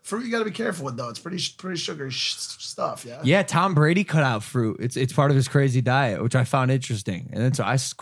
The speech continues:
Speaker 2: sorta kinda don't eat that much fruit anymore.
Speaker 1: Probably the right,
Speaker 2: I, I
Speaker 1: the
Speaker 2: like
Speaker 1: right
Speaker 2: watermelon.
Speaker 1: fruits,
Speaker 2: I like
Speaker 1: right?
Speaker 2: watermelon.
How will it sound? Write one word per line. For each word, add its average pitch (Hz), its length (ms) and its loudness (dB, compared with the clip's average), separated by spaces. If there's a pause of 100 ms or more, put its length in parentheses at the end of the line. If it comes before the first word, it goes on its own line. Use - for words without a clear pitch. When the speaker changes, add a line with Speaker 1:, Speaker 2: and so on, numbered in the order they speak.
Speaker 2:
sorta 123 340 4
kinda 123 320 2
don't 107 220 4
eat 117 120 4
that 95 120 0
much 98 180 -2
fruit 107 320 -4
anymore. 80 480 -10
Speaker 1:
Probably 220 220 0
the 175 100 -2
right, 156 220 2
Speaker 2:
I, - 0 -
I - 200 -10
Speaker 1:
the 156 60 2
Speaker 2:
like 202 120 4
Speaker 1:
right 143 120 6
Speaker 2:
watermelon. 151 440 6
Speaker 1:
fruits, 151 120 -2
Speaker 2:
I 131 40 4
like 151 100 6
Speaker 1:
right? 127 60 4
Speaker 2:
watermelon. 135 480 4